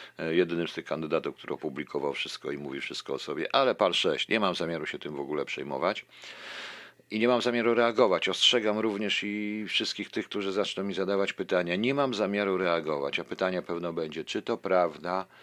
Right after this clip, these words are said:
że pan kiedyś po pijanemu przejechał samochodem staruszkę w ciąży, zakonnicę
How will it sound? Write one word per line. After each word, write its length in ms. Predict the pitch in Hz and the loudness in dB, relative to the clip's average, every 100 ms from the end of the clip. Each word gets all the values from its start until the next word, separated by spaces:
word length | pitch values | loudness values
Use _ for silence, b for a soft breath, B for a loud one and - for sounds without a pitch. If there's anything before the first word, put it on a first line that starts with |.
| B B B | B B B
że 200 | 82 90 | -2 -2
pan 300 | 95 92 90 | 2 0 0
kiedyś 540 | - 98 85 82 85 - - - | -4 -2 0 0 -4 -8 -10 -8
po 100 | 82 | -8
pijanemu 760 | 95 95 87 90 87 85 87 | -6 -4 -2 -2 -4 -4 -6
przejechał 640 | 87 - 90 85 - 85 | -6 -2 0 0 -2 -4
samochodem 840 | 87 87 82 76 - 85 82 85 78 B B B - | -2 -4 -4 -6 -4 -4 -4 -6 -8 B B B -16
staruszkę 720 | - 90 85 90 - - 85 85 85 85 82 | -4 0 0 0 -2 -2 0 0 0 -2 -4
w 100 | - | -2
ciąży, 840 | 87 85 85 76 78 82 82 82 | -2 0 -2 -4 -2 0 0 0
zakonnicę 720 | 80 76 - 80 80 - - | -2 -4 -4 -6 -6 -8 -4